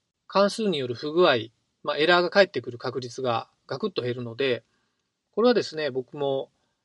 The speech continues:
えー、結構おすすめしたい設定かなと思います。はい。あとですね、これはポイントというよりは、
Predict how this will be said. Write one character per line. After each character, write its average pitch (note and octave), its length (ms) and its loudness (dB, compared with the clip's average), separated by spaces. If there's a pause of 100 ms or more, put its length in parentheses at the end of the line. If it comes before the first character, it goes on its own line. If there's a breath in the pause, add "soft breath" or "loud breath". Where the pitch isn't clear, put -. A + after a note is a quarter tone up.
(420)
え C#3 160 0
ー、 - 20 0
結 D3+ 200 -4
構 B2 80 0
お B2 60 -2
す B2+ 120 -8
す C#3 100 -8
め C#3 120 -6
し - 100 -8
た C#3 160 4
い A2+ 160 -6
設 B2 240 -8
定 B2 180 -4
か B2 120 -6
な F3 180 2
と B2 100 -4
思 A#2 180 -4
い A2+ 60 -12
ま G#2+ 160 -20
す。 - 320 -20 (840)
は D#3 120 -4
い。 - 80 -4
あ B3 100 -4
と C#4 100 -2
で G#3 60 4
す - 160 -6
ね、 C3+ 160 -4
こ A3+ 140 0
れ B3 80 2
は A#3 400 4
ポ B3 180 0
イ C4+ 80 -4
ン C4 80 -6
ト C4+ 140 -6
と G3 160 2
い D3 60 -4
う C#3 40 -6
よ C#3 120 2
り B2 100 -2
は、 C#3 320 4